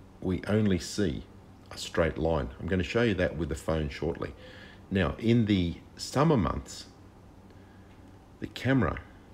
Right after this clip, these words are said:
needs to move like this. And if we point towards the hula hoop and trace the path,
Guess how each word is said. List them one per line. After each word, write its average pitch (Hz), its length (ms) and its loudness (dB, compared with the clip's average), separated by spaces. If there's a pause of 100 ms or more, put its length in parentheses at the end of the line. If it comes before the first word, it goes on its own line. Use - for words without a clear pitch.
(280)
needs 87 320 -2
to - 120 -6
move 85 520 0 (680)
like 73 300 -2
this. - 380 -2 (960)
And 90 260 2
if - 140 -2
we 82 80 0
point 127 440 2
towards 90 380 2
the 80 100 0
hula 131 260 2
hoop 60 320 -4 (360)
and 82 160 -2
trace 98 380 -2
the - 100 -6
path, - 600 -4